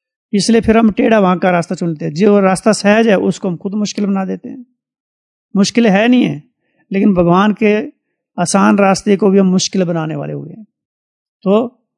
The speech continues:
स्वयं के प्रति ईमानदार रहना है, स्वयं के प्रति वफादार रहना है। जो बाबा ने फरमान किए, अनेक प्रकार की श्रीमत स्वयं की देखना, क्योंकि सबकी श्रीमत अलग-अलग हो सकती है,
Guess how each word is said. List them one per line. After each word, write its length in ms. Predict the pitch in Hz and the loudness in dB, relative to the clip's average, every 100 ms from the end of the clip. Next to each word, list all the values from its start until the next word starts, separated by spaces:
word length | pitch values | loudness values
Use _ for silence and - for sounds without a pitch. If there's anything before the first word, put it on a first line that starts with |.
| _ - | _ -14
स्वयं 400 | - 185 185 190 | -2 2 2 2
के 140 | 196 | -2
प्रति 260 | 165 156 175 | -4 -2 2
ईमानदार 560 | 165 160 165 160 156 | 4 4 2 2 -2
रहना 200 | 151 147 | -4 -10
है, 100 | 170 - _ _ _ _ _ _ _ _ _ | -14 -20 _ _ _ _ _ _ _ _ _
स्वयं 340 | - 180 185 | 0 4 4
के 120 | 170 | 2
प्रति 280 | 160 156 175 | -4 -4 -2
वफादार 520 | 151 151 165 151 156 | 0 0 2 2 2
रहना 240 | 156 156 156 | 0 -4 -8
है। 140 | - _ _ _ _ _ _ _ _ 165 | -14 _ _ _ _ _ _ _ _ -2
जो 180 | 175 | 0
बाबा 300 | 165 170 170 | 2 2 4
ने 80 | 170 | 2
फरमान 460 | 160 160 160 170 170 | 0 2 4 4 2
किए, 200 | 170 160 | 2 2
अनेक 300 | 160 165 - | 2 0 -4
प्रकार 280 | 160 160 151 | -6 -4 -4
की 140 | 165 | -6
श्रीमत 400 | - 170 170 156 _ _ _ _ _ | -6 -4 -4 -6 _ _ _ _ _
स्वयं 360 | - 202 214 220 | -4 2 4 4
की 160 | 226 | 0
देखना, 340 | 165 170 170 196 | 0 2 2 -2
क्योंकि 340 | - 226 214 | 0 0 0
सबकी 320 | - 240 262 | 0 0 2
श्रीमत 340 | 220 208 214 208 | 2 4 2 0
अलग-अलग 440 | - 190 190 196 | -2 0 2 2
हो 140 | 175 156 | 0 -4
सकती 400 | 139 - 160 | -8 -12 -14
है, 60 | 233 | -14